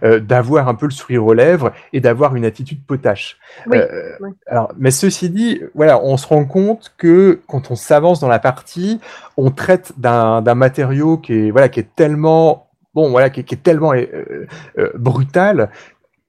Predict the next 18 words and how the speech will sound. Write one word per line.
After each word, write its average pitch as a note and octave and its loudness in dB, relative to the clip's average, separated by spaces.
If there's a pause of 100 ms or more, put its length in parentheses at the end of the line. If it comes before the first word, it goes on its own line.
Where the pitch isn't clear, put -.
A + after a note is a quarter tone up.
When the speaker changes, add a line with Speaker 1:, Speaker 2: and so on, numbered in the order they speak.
(120)
Speaker 1:
qu'il - 0
y - 8
a F3 2
des D3 -2
moments C#3 -2
de C3 -2
malaise, A#2 0
quoi. G#2 0
Enfin, G#2+ 2
euh, G2+ -2
alors G#2+ 2
bon, B2 -4
euh, F#2+ -4
je, F#2+ -10
je G2 -8
dis G2 -8
pas C3+ 0
qu'on, F#2+ -8